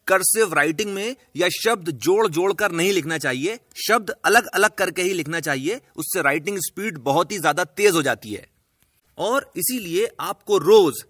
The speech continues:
कम से कम एक घंटा बहुत ही तेज लिखने की कोशिश करना चाहिए। एग्जाम्स में मैंने देखा है कि ज्यादातर स्टूडेंट्स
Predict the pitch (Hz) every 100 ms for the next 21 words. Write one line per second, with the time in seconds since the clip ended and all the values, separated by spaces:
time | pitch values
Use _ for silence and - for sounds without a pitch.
0 | _ - 190 190 214 220 226 - 170 214
1 | 156 156 147 170 202 - _ 120 165 214
2 | 226 233 - 196 226 208 185 170 190 202
3 | 156 165 202 - 185 165 170 170 135 123
4 | 98 - _ _ _ _ _ _ _ 139
5 | 147 127 180 240 - 170 190 175 185 151
6 | 147 165 160 196 202 147 170 170 226 226
7 | 220 - 160 151 165 220 -